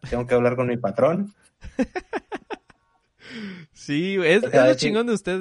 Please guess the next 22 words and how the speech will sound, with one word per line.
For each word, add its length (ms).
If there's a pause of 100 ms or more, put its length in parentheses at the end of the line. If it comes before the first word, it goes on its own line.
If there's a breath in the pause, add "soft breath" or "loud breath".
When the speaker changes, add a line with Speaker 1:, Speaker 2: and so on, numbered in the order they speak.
Speaker 2:
güey. 120
Speaker 3:
¿YouTube 300
nos 160
va 80
a 40
decir 260
algo, 220
güey? 180 (720)
Speaker 1:
Sí, 160
Speaker 3:
No 80
Speaker 1:
güey. 240
Speaker 3:
mames, 180
no 100
me 80
voy 140
a 60
cortar 300
el 160
pelo, 300
la 140
verga, 320
güey. 160